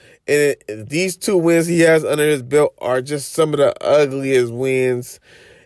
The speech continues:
and to some of the worst teams you ever seen. Like Jacksonville, like, dude, you gotta win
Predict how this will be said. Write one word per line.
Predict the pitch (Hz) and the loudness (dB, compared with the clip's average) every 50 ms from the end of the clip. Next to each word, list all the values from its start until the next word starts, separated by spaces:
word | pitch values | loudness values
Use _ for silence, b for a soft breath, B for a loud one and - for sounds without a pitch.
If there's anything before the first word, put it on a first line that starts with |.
| b b _ _ | b b _ _
and | - 120 135 135 135 127 120 113 | 0 2 2 4 4 2 0 -2
to | - - 143 135 120 - - | -6 -6 -6 -6 -8 -10 -12
some | - - - - - 185 170 165 | -10 -8 -8 -2 2 2 4 4
of | 156 | 4
the | 143 139 127 120 131 147 _ _ - 104 | 4 2 2 -2 -8 -16 _ _ -16 -12
worst | 117 123 139 151 147 147 143 - - | -6 0 2 4 4 4 2 -2 -6
teams | - 151 143 135 131 127 131 | -8 -6 -4 -4 -6 -8 -8
you | 127 131 127 | -4 0 2
ever | 127 131 123 123 | 2 2 2 0
seen. | 123 - 131 127 | -4 -2 -2 0
Like | 127 127 131 | 2 2 0
Jacksonville, | 127 131 - 156 156 156 151 151 151 143 131 131 135 131 131 127 120 117 - b b b b b b b b b b b b | 0 0 0 2 2 2 2 0 -4 -8 -4 -2 0 2 2 2 2 0 -2 b b b b b b b b b b b b
like, | - 127 131 131 127 113 87 - | 0 2 4 4 2 0 -4 -8
dude, | - - 151 151 147 143 135 131 127 127 120 117 117 | -2 0 2 4 4 6 4 4 4 2 2 0 -2
you | 120 135 147 | -6 -6 -2
gotta | 143 156 151 139 135 123 | 2 2 4 4 4 2
win | 110 123 135 135 139 135 131 127 123 107 - | 0 -2 -2 0 0 0 -2 -2 -6 -10 -16